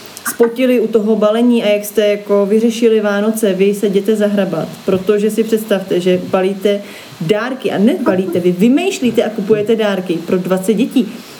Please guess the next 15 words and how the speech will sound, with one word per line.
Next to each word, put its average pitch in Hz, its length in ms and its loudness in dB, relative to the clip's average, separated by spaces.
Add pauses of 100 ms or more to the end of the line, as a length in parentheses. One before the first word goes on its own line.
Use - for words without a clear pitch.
Já 180 120 2
bych 196 140 -2
prostě 202 360 -2
šla 214 240 -2
a 165 160 -6
koupila, 180 480 0 (400)
eh, 175 220 2
deset 208 340 -2
růžových 208 400 2
voňavek, 190 680 0
eh, - 40 -6 (440)
deset, 214 400 0 (200)
eh, 196 120 2
modrých 208 480 2
voňavek 208 680 2